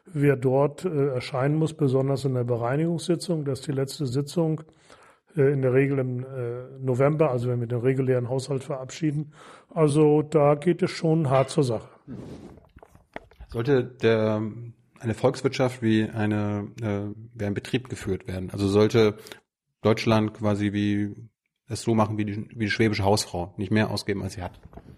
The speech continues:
Speaker 1: Ich denke, das sollte ein Grundsatz sein, dass man auch gerade mit Blick auf, äh, die jüngere Generation nicht heute Schulden macht,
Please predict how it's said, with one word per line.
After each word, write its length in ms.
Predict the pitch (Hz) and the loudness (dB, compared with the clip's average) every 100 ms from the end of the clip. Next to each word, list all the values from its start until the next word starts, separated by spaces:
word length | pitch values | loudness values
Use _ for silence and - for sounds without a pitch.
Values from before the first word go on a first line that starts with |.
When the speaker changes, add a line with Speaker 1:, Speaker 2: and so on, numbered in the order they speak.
| _ _ _ _ - | _ _ _ _ -8
Speaker 1:
Ich 80 | - | 0
denke, 260 | 151 127 | 0 0
das 140 | 117 - | -4 0
sollte 200 | 135 143 | 0 0
ein 60 | |
Grundsatz 480 | 143 185 165 135 - | -2 -2 0 -2 -4
sein, 380 | 143 123 120 123 - - | -10 -8 -8 -12 -18 -8
dass 260 | 135 - | -8 -6
man 400 | 135 123 123 120 - - - - _ | -6 -6 -4 -8 -10 -20 -20 -20 _
auch 180 | 147 - | -2 0
gerade 340 | 139 135 139 | 0 4 4
mit 240 | 131 127 - | 2 -2 0
Blick 320 | 143 160 160 | 0 0 -2
auf, 460 | 143 131 123 - 139 | 0 0 -4 -6 -6
äh, 100 | 123 | -2
die 160 | 131 | 0
jüngere 380 | 127 147 131 139 | 0 2 2 2
Generation 840 | 135 131 123 123 123 143 131 147 | 2 0 0 -2 -2 0 0 0
nicht 180 | 143 143 | -2 -2
heute 260 | 147 131 135 | -2 -2 -2
Schulden 440 | - 135 143 151 | -2 0 0 0
macht, 260 | 156 190 | -2 -4